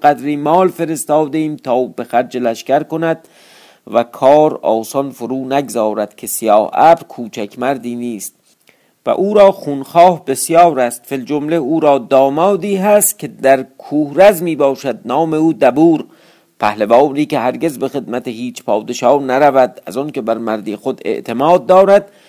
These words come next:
و هیچ پادشاهی قصد کار وی نکند که با وی پنجه تواند افکندن. اگر سیاه ابر را باز فرستید، دوستی بر جای باشد و قصد کار تو نکند.» دوستی چیه؟ وسط جنگین شما.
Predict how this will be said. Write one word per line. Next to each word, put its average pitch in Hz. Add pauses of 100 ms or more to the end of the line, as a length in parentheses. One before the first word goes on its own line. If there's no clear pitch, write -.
(220)
و 101
هیچ 147
پادشاهی 139
قصد 131
کار 117
وی 117
نکند 127
که 117
با 117
وی 175 (360)
پنجه 117
تواند 110
افکندن. 110 (540)
اگر 123
سیاه 131
ابر 170
را 175
باز 170
فرستید، 175
دوستی 139
بر 127
جای 139
باشد 117 (580)
و 113
قصد 120
کار 113
تو 123
نکند.» 110 (600)
دوستی 180
چیه؟ 180
وسط 147
جنگین 165
شما. 131